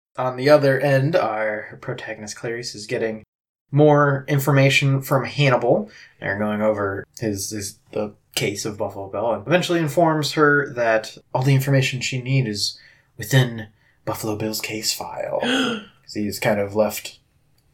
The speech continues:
Speaker 1: little notes and whatnot. And the two continue their quid pro quo, going over more bad stuff about her past life. He kind of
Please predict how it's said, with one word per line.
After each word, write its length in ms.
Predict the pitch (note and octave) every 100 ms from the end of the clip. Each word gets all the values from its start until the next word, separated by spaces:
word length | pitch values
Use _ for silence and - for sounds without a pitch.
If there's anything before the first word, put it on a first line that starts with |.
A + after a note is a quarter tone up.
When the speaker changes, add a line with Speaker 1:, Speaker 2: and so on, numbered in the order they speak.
| -
Speaker 1:
little 260 | A2+ G#2
notes 680 | G#2 A2 G#2 - - - - _
and 300 | G2+ G2 G2+ _ -
whatnot. 580 | A2 - G2+ G2 - - _ _
And 320 | C#3+ C3 B2
the 60 | B2
two 260 | - G#3 G#3+
continue 500 | G#3 F#3+ G#3 G3 -
their 200 | D3+ D3
quid 300 | D3 D#3 C#3
pro 220 | D3 C#3
quo, 420 | C3+ D3+ D3 - -
going 320 | C3+ B2+ A#2
over 480 | A2+ A2+ A2 A2 G#2+ C3+
more 640 | A#2+ A#2 A2 G#2+ G#2+ G#2 _ _ _ _ _ _ _ -
bad 500 | B2+ - G#2 G2+ G2+
stuff 480 | - G2+ G2 - -
about 440 | - A2+ F#2+ - - _ _ _ _ _ _ _ _ _
her 400 | A2 G2 G2 G2+ -
past 320 | A2+ G#2 -
life. 380 | F#2+ G2+ G#2 -
He 240 | A2+ G#2+ _ _ _ -
kind 260 | - C3+ C3
of 380 | A#2+ - -